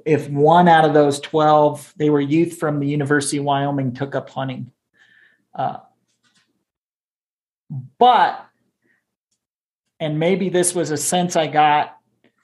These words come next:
uh, just because they've been exposed to it, all of them left with a changed conservation ethic. And one of them in particular was a,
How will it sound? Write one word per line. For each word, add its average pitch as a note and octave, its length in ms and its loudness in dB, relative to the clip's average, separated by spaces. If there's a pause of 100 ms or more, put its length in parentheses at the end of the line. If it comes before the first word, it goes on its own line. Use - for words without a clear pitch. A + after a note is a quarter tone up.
(300)
uh, C3 280 -10
just C#3 260 -8
because D3 340 -2
they've C#3+ 220 0
been C#3+ 160 0
exposed D#3 500 0
to D3 160 -2
it, C3+ 260 -6 (440)
all F#3 240 6
of F3+ 100 2
them D#3 180 0
left D3 360 2
with C3+ 500 -4 (1000)
a C#3+ 100 -2
changed E3+ 920 -4 (580)
conservation D3 760 0
ethic. D3+ 520 -4 (960)
And C3+ 640 0
one F#3 220 2
of G#3+ 80 4
them G3 140 2
in F3+ 120 2
particular F3 560 -2
was C#3 220 0
a, C3 300 -2